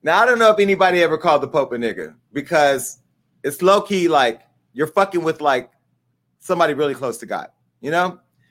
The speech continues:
And when I grew up, I was a Catholic. My mother used to do the whole ashes and all that, right? But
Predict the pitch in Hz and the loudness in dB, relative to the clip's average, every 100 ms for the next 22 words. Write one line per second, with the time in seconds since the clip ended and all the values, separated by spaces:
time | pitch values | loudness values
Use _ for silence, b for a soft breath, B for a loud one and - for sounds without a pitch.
0 | _ _ _ _ _ _ _ _ _ _ | _ _ _ _ _ _ _ _ _ _
1 | _ _ _ _ _ - 170 196 214 226 | _ _ _ _ _ -2 2 4 6 4
2 | 196 151 202 226 233 175 190 170 175 - | 0 0 4 6 4 4 2 2 -2 -2
3 | 202 254 254 156 107 123 156 185 196 196 | 2 2 0 -4 -4 -2 0 2 2 0
4 | 185 180 175 180 185 180 156 160 165 - | -4 -4 0 2 4 4 4 2 0 -4
5 | 170 165 160 143 156 165 131 104 143 165 | -4 -4 -4 -4 -2 0 -2 -2 0 0
6 | - 165 - | 0 -2 -2